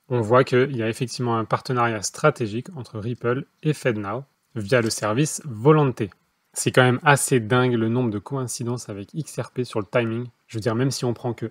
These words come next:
un quart des coïncidences, c'est déjà dingue. Du coup, en gros, la sec vient de libérer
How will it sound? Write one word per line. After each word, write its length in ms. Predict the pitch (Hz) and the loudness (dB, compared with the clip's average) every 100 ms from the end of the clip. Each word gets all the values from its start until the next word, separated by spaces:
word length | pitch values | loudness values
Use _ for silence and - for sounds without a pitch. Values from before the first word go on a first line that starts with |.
| - | -6
un 140 | 151 | -4
quart 320 | 139 - 135 123 | -2 4 4 4
des 100 | 110 | -4
coïncidences, 640 | - 123 117 117 117 120 | -4 -4 -4 -6 -6 -6
c'est 180 | - 104 | -6 -4
déjà 380 | 110 104 110 120 - | -4 -2 -4 -6 -12
dingue. 300 | 107 95 92 _ _ _ _ | -10 -10 -14 _ _ _ _
Du 140 | 113 113 | -8 -4
coup, 120 | - | 2
en 100 | 127 | 2
gros, 160 | 113 127 | 4 4
la 120 | 110 | 2
sec 360 | - 123 120 - | 2 0 -2 -8
vient 260 | 107 110 | -10 -6
de 120 | 104 101 | -6 -6
libérer 580 | 107 151 139 127 123 | -4 -4 -2 -2 -4